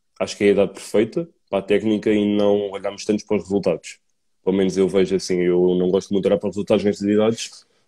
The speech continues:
Olhar para os resultados, se calhar, eh, aos dezasseis, dezassete anos, já estão a começar a entrar na fase que podem ir para o alto rendimento e podem ir lá fora representar a seleção. Se não, se esses, esses miúdos que nós temos, miúdos, jovens, adultos,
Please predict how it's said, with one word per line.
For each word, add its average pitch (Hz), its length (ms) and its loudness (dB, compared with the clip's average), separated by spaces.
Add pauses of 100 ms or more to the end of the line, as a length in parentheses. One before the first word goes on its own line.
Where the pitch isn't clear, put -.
Olhar 104 180 6
para 107 100 0
os 101 60 2
resultados, 107 320 0
se - 60 -12
calhar, 107 300 6
eh, 101 260 4 (180)
aos 95 500 -4
dezasseis, 117 400 2
dezassete 101 340 0
anos, 110 240 4 (140)
já - 80 -4
estão 95 140 -6
a - 20 0
começar 104 240 2
a 104 60 6
entrar 101 200 0
na 104 100 0
fase 101 340 0
que - 100 -20 (560)
podem 104 220 6
ir 98 60 2
para 104 100 4
o 104 40 8
alto 104 180 4
rendimento 104 500 2
e 95 40 -4
podem 92 560 0 (160)
ir 95 80 -4
lá 95 140 2
fora 95 240 0
representar 95 400 -2
a 92 60 0
seleção. 87 460 -6 (420)
Se - 180 -8
não, - 80 6
se 170 220 0
esses, - 420 -2 (340)
esses 123 200 2
miúdos 127 300 0
que - 80 -4
nós 117 180 0
temos, 117 460 2
miúdos, 92 380 -2
jovens, 95 360 2
adultos, 101 420 -4